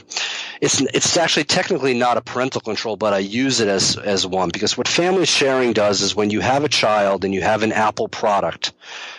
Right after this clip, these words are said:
let's say the parent has an iPhone and the child has an iPad or an iPod Touch,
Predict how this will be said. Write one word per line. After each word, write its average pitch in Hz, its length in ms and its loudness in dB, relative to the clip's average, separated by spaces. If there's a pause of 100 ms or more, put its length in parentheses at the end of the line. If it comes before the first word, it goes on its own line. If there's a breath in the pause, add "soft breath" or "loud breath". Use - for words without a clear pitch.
(140 loud breath)
let's 110 180 0
say 107 160 2
the 98 200 -2
parent 135 420 0
has 139 180 0
an 127 60 0
iPhone 110 680 0
and 101 160 -2
the 101 80 -2
child 110 420 2
has 101 180 2
an 101 60 2
iPad 95 720 0
or 87 140 -6
an 92 60 -2
iPod 98 460 0
Touch, - 520 -2